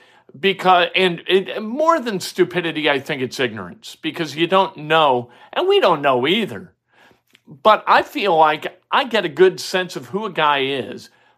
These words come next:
based upon personal interactions with that guy. And, and Shaquille Leonard is one of the friendliest guys in that locker room. And when he tells you something,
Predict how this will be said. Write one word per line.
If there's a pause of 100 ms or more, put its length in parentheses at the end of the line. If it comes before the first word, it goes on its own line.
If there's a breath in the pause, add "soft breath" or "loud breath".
(140 soft breath)
based
upon
personal
interactions
with
that
guy. (500 soft breath)
And, (120)
and
Shaquille
Leonard
is
one
of
the
friendliest
guys
in
that
locker
room.
And
when
he
tells
you
something,